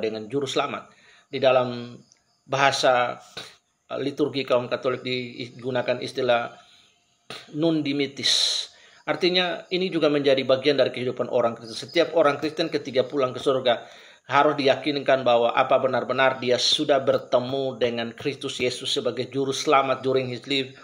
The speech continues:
on earth, tinggal di bumi ini. Karena itu menjadi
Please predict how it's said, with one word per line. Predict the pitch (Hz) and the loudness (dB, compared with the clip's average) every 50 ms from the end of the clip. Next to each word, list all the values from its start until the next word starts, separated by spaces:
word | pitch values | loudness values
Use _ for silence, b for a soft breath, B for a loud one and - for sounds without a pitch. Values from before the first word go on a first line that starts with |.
| B B | B B
on | 165 165 165 160 160 156 | 4 4 6 6 6 4
earth, | 147 135 127 113 110 117 - - _ _ _ _ | 6 6 4 4 2 -2 -6 -16 _ _ _ _
tinggal | - 151 147 147 143 135 135 131 | -4 -2 0 4 4 4 4 4
di | 131 | 2
bumi | 127 - 147 139 127 127 127 120 117 117 | -4 -2 -4 -4 -2 -2 -6 -6 -6 -8
ini. | 110 101 - B B B B B B B B B B B B _ _ | -8 -10 -14 B B B B B B B B B B B B _ _
Karena | 131 120 120 123 123 | -6 -4 -4 -4 -6
itu | - 135 | -8 -8
menjadi | 135 123 120 117 120 117 117 117 117 | -8 -2 -2 -2 -2 -2 -8 -10 -14